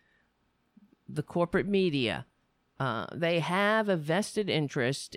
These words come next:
in convincing the American people that we're a legitimate,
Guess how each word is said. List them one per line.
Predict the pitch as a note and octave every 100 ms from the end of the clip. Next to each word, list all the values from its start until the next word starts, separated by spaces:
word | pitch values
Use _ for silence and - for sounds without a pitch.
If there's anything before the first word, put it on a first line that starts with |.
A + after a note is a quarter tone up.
| -
in | D3 C3 B2+ C3+ -
convincing | - E3 F#3 G3+ G3+ G#3 G#3
the | F#3+ D#3+
American | D3 D3+ D3+ F3+
people | D#3 A2 - C3 F3+
that | D#3 F#3 G#3 _ - - - _ _ _ _
we're | E3+ G#3 A#3+
a | A#3+
legitimate, | A3+ A3 D#3 F3+ G#3 A3 A#3+ B3